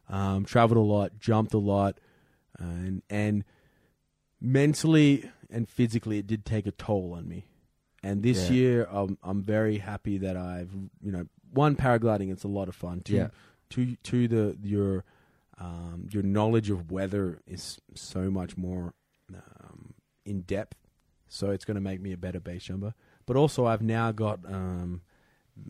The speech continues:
Speaker 1: I don't know, in Australia we call it the horn. I got the horn for, for jumping again. Uh, I've got the
Speaker 2: The fire.
Speaker 1: The
Speaker 2: Yeah,
Speaker 1: fi-,
Speaker 2: that
Speaker 1: yeah.
Speaker 2: sort of, like, burn. Yeah,
Speaker 1: Yeah,
Speaker 2: you
Speaker 1: the
Speaker 2: just wanna,
Speaker 1: fi-,
Speaker 2: like,
Speaker 1: so f-, I can't
Speaker 2: excitement, excitement for it.
Speaker 1: For
Speaker 2: Yeah.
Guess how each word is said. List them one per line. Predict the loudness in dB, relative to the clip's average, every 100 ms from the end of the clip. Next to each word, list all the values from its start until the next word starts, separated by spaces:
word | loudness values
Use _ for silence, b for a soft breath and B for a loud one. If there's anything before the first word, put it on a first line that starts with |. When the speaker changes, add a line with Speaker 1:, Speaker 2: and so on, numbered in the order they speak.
| -18 B -20 -14
Speaker 1:
I |
don't | -10
know, | -6 -6
in |
Australia | -8 -6 -6
we | -6
call | -8 -12
it | -12
the |
horn. | -12 -8 -8 -8 -12 -14
I |
got | -12 -10
the |
horn | -8 -4 -4 -4 -4
for, | -6 -8
for | -6
jumping | -4 -2 -2 -4 -6
again. | -6 -6 -6 -8
Uh, | -10
I've | -8
got | -8 -4
the | -4 -4 -6 b b
Speaker 2:
The | -14
fire. | -8 -2 0 0 -4 -6
Speaker 1:
The | -2
Speaker 2:
Yeah, | 2
Speaker 1:
fi-, | 4 4
Speaker 2:
that | 4
Speaker 1:
yeah. | 4
Speaker 2:
sort | 4
of, | 4
like, | 2 2
burn. | 2 2 0
Yeah, | 2
Speaker 1:
Yeah, | 6 8
Speaker 2:
you | 6
Speaker 1:
the | 4
Speaker 2:
just |
wanna, | 2 0
Speaker 1:
fi-, |
Speaker 2:
like, | -2 -10 b b b b b
Speaker 1:
so | 2 2
f-, | 2
I |
can't | 0
Speaker 2:
excitement, | 6 6 6 0
excitement | -4 0 2 0 -4
for | -4 -4
it. | -6 -6
Speaker 1:
For |
Speaker 2:
Yeah. | -4